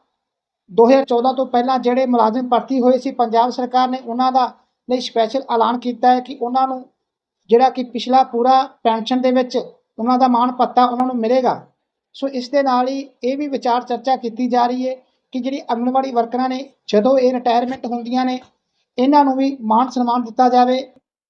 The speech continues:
ਜੋ ਕਿ ਇਹ ਪੂਰਾ ਜ਼ਿੰਦਗੀ ਆਪਣਾ ਕੰਮ ਕਾਰ ਕਰਦੀਆਂ ਨੇ ਪਿੰਡਾਂ ਦੇ ਵਿੱਚ। ਸੋ ਉਸ ਦੇ ਨਾਲ ਹੀ ਇਹਨਾਂ ਨੂੰ ਜਦੋਂ ਰਿਟਾਇਰਮੈਂਟ ਹੁੰਦੀ ਹੈ ਇਹਨਾਂ ਨੂੰ ਮਾਣ ਭੱਤਾ ਦੇ ਕੇ ਇਹਨਾਂ ਨੂੰ ਵੀ ਮੁਲਾਜ਼ਮ ਜਿਹੜੇ ਸਰਕਾਰੀ ਮੁਲਾਜ਼ਮ ਦੇ ਤੌਰ 'ਤੇ ਇੱਕ ਕੁਝ ਪੈਨਸ਼ਨ ਵਗੈਰਾ ਚਾਲੂ ਕੀਤੀ ਜਾਵੇ।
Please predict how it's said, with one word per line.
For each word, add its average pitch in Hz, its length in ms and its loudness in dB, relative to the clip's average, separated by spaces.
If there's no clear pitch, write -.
ਜੋ 240 160 4
ਕਿ 269 180 -4
ਇਹ 269 340 2
ਪੂਰਾ 254 340 -2
ਜ਼ਿੰਦਗੀ 226 400 -4
ਆਪਣਾ 247 300 0
ਕੰਮ 240 260 -2
ਕਾਰ 254 160 -4
ਕਰਦੀਆਂ 240 360 -2
ਨੇ 254 100 -2
ਪਿੰਡਾਂ 240 300 -2
ਦੇ 247 120 0
ਵਿੱਚ। 247 260 -4
ਸੋ 262 120 -2
ਉਸ 233 200 -4
ਦੇ 269 120 2
ਨਾਲ 254 280 2
ਹੀ 269 160 -6
ਇਹਨਾਂ 269 280 4
ਨੂੰ 262 120 -2
ਜਦੋਂ 247 220 2
ਰਿਟਾਇਰਮੈਂਟ 254 460 0
ਹੁੰਦੀ 240 400 -2
ਹੈ 262 60 4
ਇਹਨਾਂ 254 220 2
ਨੂੰ 254 100 0
ਮਾਣ 240 220 2
ਭੱਤਾ 247 340 2
ਦੇ 233 180 2
ਕੇ 254 180 0
ਇਹਨਾਂ 247 280 0
ਨੂੰ 254 120 2
ਵੀ 262 180 -2
ਮੁਲਾਜ਼ਮ 214 460 -2
ਜਿਹੜੇ 247 220 2
ਸਰਕਾਰੀ 226 360 -2
ਮੁਲਾਜ਼ਮ 240 300 -2
ਦੇ 247 100 0
ਤੌਰ 247 220 0
'ਤੇ 254 260 -4
ਇੱਕ 226 120 -18
ਕੁਝ 247 200 0
ਪੈਨਸ਼ਨ 220 360 0
ਵਗੈਰਾ 247 280 -2
ਚਾਲੂ 240 300 -2
ਕੀਤੀ 247 280 -2
ਜਾਵੇ। 247 320 0